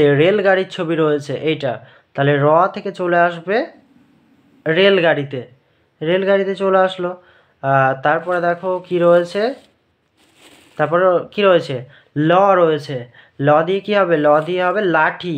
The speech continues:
তাহলে ল থেকে চলে যাবে প্রথমে, তোমরা এগুলো মিলিয়ে নেবে সুন্দর করে করে। ল দিয়ে হয় লাঠি, প্রথম অক্ষর দিয়ে দেখবে মিলে যাবে। তারপর কি রয়েছে? ম, ম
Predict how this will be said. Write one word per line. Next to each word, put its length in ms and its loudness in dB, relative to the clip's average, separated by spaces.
তাহলে 240 -2
ল 40 2
থেকে 200 -8
চলে 220 -2
যাবে 260 2
প্রথমে, 400 -2
তোমরা 280 2
এগুলো 240 0
মিলিয়ে 300 -4
নেবে 220 0
সুন্দর 380 -2
করে 200 0
করে। 200 -2
ল 80 0
দিয়ে 180 -2
হয় 160 -2
লাঠি, 320 -2
প্রথম 300 -4
অক্ষর 280 -6
দিয়ে 140 -4
দেখবে 260 -6
মিলে 260 -2
যাবে। 240 -2
তারপর 260 -2
কি 140 -4
রয়েছে? 300 -2
ম, 20 2
ম 100 -2